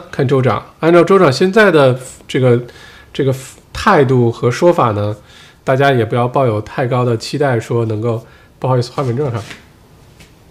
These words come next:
呃，直播就这点不好，花粉症这种会被大家看到，<laughs> 剪掉，刚才大家没看到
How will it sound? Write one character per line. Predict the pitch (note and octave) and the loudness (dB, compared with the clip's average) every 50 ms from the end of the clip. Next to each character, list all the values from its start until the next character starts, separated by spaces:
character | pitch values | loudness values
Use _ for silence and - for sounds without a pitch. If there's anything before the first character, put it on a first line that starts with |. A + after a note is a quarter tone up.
| _ _ _ _ _ _ _ _ _ _ _ - - - - - - - - - - - - - - - - - - - - - - _ _ _ _ - - _ - - - - - _ - - - _ _ - - - - | _ _ _ _ _ _ _ _ _ _ _ -14 -10 -8 -6 -6 -6 -8 -10 -14 -16 -20 -20 -20 -18 -16 -16 -16 -16 -18 -20 -20 -20 _ _ _ _ -20 -20 _ -20 -20 -20 -20 -20 _ -20 -20 -20 _ _ -20 -16 -6 0
呃， | - E3+ D3+ C3+ | 2 2 4 2
直 | B2+ - - E3+ | 0 -2 0 2
播 | E3+ F3+ | 4 6
就 | F3 F3+ F3+ | 6 6 6
这 | G3+ F#3+ | 6 6
点 | D#3+ B2+ A#2 | 6 6 4
不 | A2+ A#2 | 2 0
好， | - - - - | -4 -6 -8 -8
花 | - - E3 D#3 | -4 -2 0 2
粉 | D3 C3 A2+ | 2 2 2
症 | B2+ D#3+ D#3+ C#3+ | 4 4 4 4
这 | D3 C#3+ | 2 0
种 | A#2+ A2+ G2+ G2+ - - - - - - - - _ _ _ _ _ - - | -2 -2 -4 -6 -10 -16 -20 -20 -20 -20 -20 -20 _ _ _ _ _ -10 -4
会 | - D3 | -2 0
被 | C3+ E3+ D#3 | 2 2 2
大 | D#3 D3 | 2 2
家 | C#3+ D3 D3+ | 0 0 -2
看 | D3+ - - G#3 D3 | -4 -4 -4 -4 -2
到， | G#2+ G#2+ - C3 - - - - - F#3 - F3 - | -4 -6 -8 -10 -14 -16 -12 -8 -2 2 2 2 2
<laughs> | - D3+ - - - - - - _ _ _ | 0 -4 -12 -14 -18 -20 -20 -20 _ _ _
剪 | - D#3 A#2+ | 2 2 4
掉， | B2+ F3+ A3 - - - - - | 6 6 4 4 0 -6 -6 0
刚 | - F3 | 0 2
才 | E3+ F3 | 4 4
大 | F3 F3 | 4 4
家 | F3 E3+ | 4 4
没 | D#3 D#3 | 4 2
看 | D#3 G3 F#3 | 2 0 -2
到 | F#3 | -2